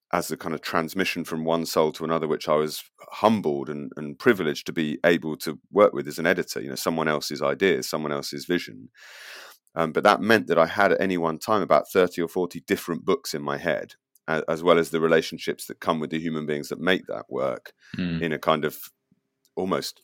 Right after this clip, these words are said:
Speaker 1: therapeutic sense, but certainly in, in, in a, in a, a rigorous working relationship way. Um, plus I have young children. Um, plus I had my own work going on. So I felt at all times completely swamped, um, by, and he-, here's the,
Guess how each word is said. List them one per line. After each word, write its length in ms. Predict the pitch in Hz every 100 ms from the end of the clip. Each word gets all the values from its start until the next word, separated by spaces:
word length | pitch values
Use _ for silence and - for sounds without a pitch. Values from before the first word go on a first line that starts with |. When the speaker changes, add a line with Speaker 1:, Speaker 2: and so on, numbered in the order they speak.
| -
Speaker 1:
therapeutic 800 | - 82 73 - 156 - - -
sense, 260 | 69 58
but 140 | - -
certainly 340 | - - 67
in, 100 | 67
in, 240 | - 73 65
in 140 | 78
a, 120 | 73 69 _
in 160 | 76 71
a, 120 | 69 60 - - -
a 80 | 71
rigorous 520 | 80 120 - 80 78 -
working 320 | 82 78 78
relationship 600 | 78 87 - 73 - -
way. 260 | - 58 73 - - - - -
Um, 220 | 85 85 -
plus 320 | - 120 -
I 100 | 87
have 180 | 90 82
young 200 | 82 80
children. 600 | - 92 87 62 53 - -
Um, 360 | 73 69 67 - -
plus 280 | - 113 95
I 180 | 87
had 220 | 78 85 82
my 180 | 80
own 200 | 82 87
work 180 | 80 69
going 160 | - 76
on. 60 |
So 220 | 67 95 92 - - -
I 100 | 92
felt 300 | - 123 117 -
at 100 | 101 -
all 200 | 127 110
times 360 | - 87 82
completely 460 | - 87 110 - 82
swamped, 640 | - - 107 80 - - - _ _ _ -
um, 440 | 78 76 76 73 -
by, 280 | 98 87 80
and 260 | 65 78 -
he-, 200 | - 92 -
here's 280 | 95 85
the, 160 | - 82